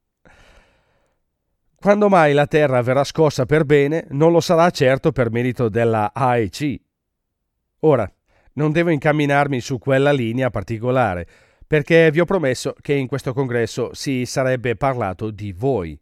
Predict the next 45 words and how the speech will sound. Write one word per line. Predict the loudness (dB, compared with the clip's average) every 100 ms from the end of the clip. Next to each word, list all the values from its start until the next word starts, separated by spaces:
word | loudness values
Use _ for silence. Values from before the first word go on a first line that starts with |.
| _ _ _ _
e | -8 -4
che | 0
non | 2
abbiamo | 2 2 2 2
nulla | 0 2 0
a |
che | 0 -2
fare | 0 2 2 0
con | -2
quella | 0 0 2 0
che | 0
ridicolmente | -2 -4 -4 -2 0 0 -4 -6
considerano | -6 -6 -4 -4 -4 0 0 0 -2 -4
essere | -4 -4 -4 -2
la | -2 -2
terza | -4 -4 -4
dinamica | -4 -4 -4 -4 -6
sulla | -6 -8 -8
Terra. | -6 -6 -6 -14 -16 _ _ _ _ _ _ _ _ _ _ _ _ -6
La | 0
terza | 0 0
dinamica | 0 2 2 0 -2
nel | -2 0
modo | 0 0
in | -2
cui | -2 -2
viene | 0 -2
concepita | -4 -4 -4 -4 -6
su | -6
questo | -8 -6 -4
pianeta, | -2 -2 -4 -6 -10 -10
vale | -8
a | -8
dire | -8 -8
governi | -8 -10 -8 -8 -8 -8
che | -8
vengono | -6 -4 -4 -2
alle | -2 -2
mani | -4 -4 -4 -4
con | -6 -4
altri | -4 -4 -6
governi | -4 -4 -4 -4 -4 -4
e | -4
via | -4
dicendo, | -6 -4 -2 -2 -6